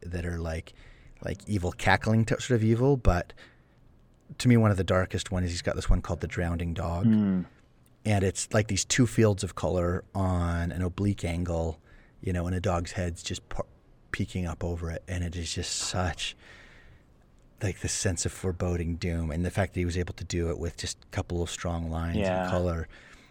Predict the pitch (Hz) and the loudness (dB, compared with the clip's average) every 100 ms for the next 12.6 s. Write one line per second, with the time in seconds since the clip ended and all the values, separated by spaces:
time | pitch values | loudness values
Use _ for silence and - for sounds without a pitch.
0 | _ _ _ _ - 104 82 - - - | _ _ _ _ -2 0 0 -6 -14 4
1 | 127 139 120 110 101 - - 113 - - | 8 10 10 8 8 0 -2 0 0 -8
2 | 113 98 90 - 92 87 90 - - _ | 0 2 2 0 -2 -2 -4 -10 -20 _
3 | _ _ _ _ _ _ - _ _ 98 | _ _ _ _ _ _ -20 _ _ -4
4 | 92 90 85 85 - - - - - - | -2 -2 -4 -6 -6 -8 -8 -16 -18 -20
5 | - 101 95 98 - 87 - 104 - - | -6 0 0 0 -2 -4 -4 -6 -6 -8
6 | 92 95 87 - 90 82 85 85 - 95 | -2 -2 0 -2 -4 -4 -6 -10 -10 -8
7 | 87 98 90 90 87 90 90 90 85 87 | -4 -2 -2 -2 0 0 0 -2 -2 -4
8 | 85 - - 87 - 95 - 87 85 - | -4 -6 -6 -6 -6 -8 -6 -6 -6 -6
9 | 87 87 - - - - - 90 82 123 | -6 -6 -10 -20 -20 -16 -4 2 8 8
10 | - 90 92 - 85 - - 120 120 - | 8 2 -8 -6 -8 -4 6 6 6 8
11 | 196 202 147 - 135 - - 151 - 120 | 8 8 4 8 8 8 10 10 10 8
12 | 104 101 110 123 131 | 6 6 8 10 8